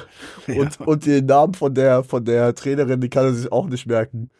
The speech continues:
Speaker 2: Dann steht er da oben auf dem Zehner, dann brauchst du zwanzig Versuche und immer so, „Frau, äh“, das ist auch immer so die klassische, äh, Raab-, äh, charmante Art.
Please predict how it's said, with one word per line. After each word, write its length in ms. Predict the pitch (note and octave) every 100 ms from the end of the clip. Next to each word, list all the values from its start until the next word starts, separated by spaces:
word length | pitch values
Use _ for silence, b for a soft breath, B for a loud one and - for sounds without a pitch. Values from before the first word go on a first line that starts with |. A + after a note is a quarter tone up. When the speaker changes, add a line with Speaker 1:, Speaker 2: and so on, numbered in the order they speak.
| _ _ _
Speaker 2:
Dann 160 | A#2
steht 220 | A2+ C#3 C3+
er 100 | C#3
da 80 |
oben 200 | B2+ C3+
auf 140 | B2+ B2+
dem 100 | B2
Zehner, 500 | - B2 C3 C3 B2+
dann 180 | B2+ A#2
brauchst 240 | C#3 -
du 60 | B2+
zwanzig 420 | - C3 B2+ B2
Versuche 380 | A#2+ B2 C3+ B2
und 60 |
immer 200 | G#2 B2
so, 220 | A2+ A#2 -
„Frau, 460 | _ D#3 D#3 D#3+ C3+ _ _
äh“, 340 | C3 C3+ C3+ B2+ _ _ _ _ _ _ _ _
das 160 | B2 D#3
ist 60 | -
auch 160 | F3+
immer 180 | F#3 F3
so 120 | D#3+
die 120 | E3
klassische, 640 | D3 D3+ E3+ E3 D3+ C#3 -
äh, 200 | B2 A2
Raab-, 400 | C3+ E3+ - -
äh, 260 | B2 B2
charmante 540 | B2 C#3 C3 C3+ C3 -
Art. 320 | C3+ B2+